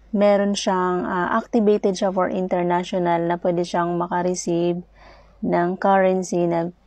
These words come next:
na peso. So, ayan, para hindi ka magkaroon ng iba pang delays pagdating sa withdrawal dito kay Sitaw. And if ever na gusto mo namang mag-recharge, ayan, i-click mo lang itong recharge wallet, ayan, sa gitna. And may ganitong lalabas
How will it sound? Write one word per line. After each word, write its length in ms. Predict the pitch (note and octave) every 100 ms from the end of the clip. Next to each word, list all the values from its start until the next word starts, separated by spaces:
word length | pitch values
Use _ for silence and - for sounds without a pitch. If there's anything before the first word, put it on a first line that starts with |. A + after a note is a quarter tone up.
| _
na 240 | F4 G3+ F#3+
peso. 720 | - E3+ F3 F#3 F3 F3 - _ - F3
So, 240 | F3+ F3+ F3
ayan, 240 | F3 E3+ F3+
para 480 | G3 G3 F#3+ F#3+ D4 - - - -
hindi 160 | G3 F#3
ka 160 | F#3+ F3+
magkaroon 560 | F3+ F#3 F3+ - F3+
ng 240 | F3 F3 F3 F3+
iba 240 | F#3 F3+ F3
pang 720 | F3+ F3 E3+ E3+ F3 F3 E3+
delays 560 | G3 F#3 F3+ F3 F3+
pagdating 400 | - G3+ G3+ G#3+
sa 80 | G#3
withdrawal 400 | F#3+ F3+ F3+ F3
dito 240 | E3 E3 F3+
kay 160 | F3+
Sitaw. 480 | F3 F#3 - - G3 _ _ _ _ -
And 160 | G#3
if 160 | A3 A3 A3
ever 240 | A3 G#3+
na 160 | G#3 G3+
gusto 320 | G3+ G3+ G3
mo 80 | G3
namang 480 | G3 G3 F#3+ F#3+ F#3
mag-recharge, 800 | F3+ F#3+ F#3 F#3+ F3 F3+ F3+ -
ayan, 240 | F#3+ G3+
i-click 240 | A3 A3+
mo 80 | A3
lang 160 | G3+ G3+
itong 320 | G3 G3 F#3+ F#3+
recharge 400 | F#3 G3 F3+ - F3+
wallet, 400 | F3 E3+ F3+ -
ayan, 240 | G3 F3+ F#3
sa 160 | F3+
gitna. 320 | F3 - F3+ F3 _ _ _ _ -
And 240 | G3+ G#3 G3+
may 240 | G3+ G3
ganitong 400 | G3 G3 G3+ G3+
lalabas 400 | F#3 F#3 F3+